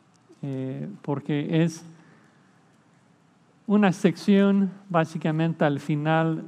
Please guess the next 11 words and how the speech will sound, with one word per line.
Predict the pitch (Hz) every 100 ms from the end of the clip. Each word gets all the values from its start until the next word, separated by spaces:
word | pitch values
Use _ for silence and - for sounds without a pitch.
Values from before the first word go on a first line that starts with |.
| -
de | 185 139 147
la | 147 143 143
Torá, | 143 147 151 160 - - - _ _ _ _ _ _ _ _ _ - - _ _
en | 151 143 135
Deuteronomio | 151 147 151 151 165 160
treinta | 156 143 139
y | 135
dos, | 135 160 156
cuarenta | - 143 135 135
y | 131
cinco | - 165 156 139 127